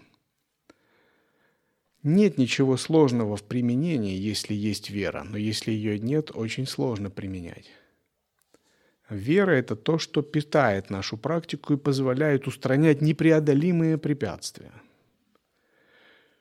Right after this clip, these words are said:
И как же рас-, воспитать веру, как взрастить? Надо молиться древу прибежища, молиться святым, чтоб даровали благословение сильной веры, молиться Шиве, молиться Даттатреи,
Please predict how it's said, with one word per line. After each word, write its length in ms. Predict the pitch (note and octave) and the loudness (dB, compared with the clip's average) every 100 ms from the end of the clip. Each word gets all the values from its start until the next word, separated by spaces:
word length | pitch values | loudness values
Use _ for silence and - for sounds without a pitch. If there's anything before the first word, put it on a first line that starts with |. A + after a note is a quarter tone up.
| _ _ _ _ _ _ _ _ _ _ _ _ _ _ _ _ _ _ | _ _ _ _ _ _ _ _ _ _ _ _ _ _ _ _ _ _
И 20 | |
как 300 | - E3 C3+ | 0 2 2
же 160 | A#2 G#2 | 0 -2
рас-, 200 | G2 - | -4 -10
воспитать 640 | A#2 A2 - G2+ B2+ C#3 D3 | -14 -14 -12 -4 -2 -2 -4
веру, 260 | D#3 D3+ | -6 -8
как 240 | C3 F#2+ F2+ | -8 -10 -10
взрастить? 720 | F2+ G2 - D#2 D2+ - - _ _ - | -12 -14 -12 -14 -14 -18 -20 _ _ -16
Надо 340 | - - G2+ | -14 -12 -10
молиться 460 | F#2+ G2 A2+ - G#2 | -8 -6 -8 -8 -8
древу 320 | G2 F2 F#2 | -6 -8 -8
прибежища, 640 | G#2 G2 B2 D3+ A#2+ - | -10 -10 -8 -8 -8 -8
молиться 420 | F2+ F2+ G#2 - - | -6 -8 -8 -10 -10
святым, 540 | - A#2+ - E3 D#3 _ | -10 -10 -8 -8 -8 _
чтоб 320 | - - G2 | -18 -12 -10
даровали 840 | F#2+ G2 F2+ G2 C#3 F3 F3 E3 D3 _ _ _ _ - | -6 -6 -4 -4 -4 -6 -8 -10 -12 _ _ _ _ -10
благословение 880 | G#2+ A#2+ A#2+ C#3 E3 G#3 G3+ F2+ | -8 -8 -10 -10 -8 -8 -8 -10
сильной 500 | F2 - B2+ A2+ G2+ | -10 -6 -4 -4 -6
веры, 260 | F#2 E2+ E2 | -8 -8 -10
молиться 440 | E2 G#2 D3+ - | -10 -12 -12 -10
Шиве, 380 | - - G2 D#3+ | -10 -8 -8 -8
молиться 400 | D#3+ F#2 F#2 - | -8 -10 -10 -12
Даттатреи, 720 | F#2 F#2+ G2+ G2 G#2+ C#3 D3+ | -12 -12 -12 -8 -8 -6 -8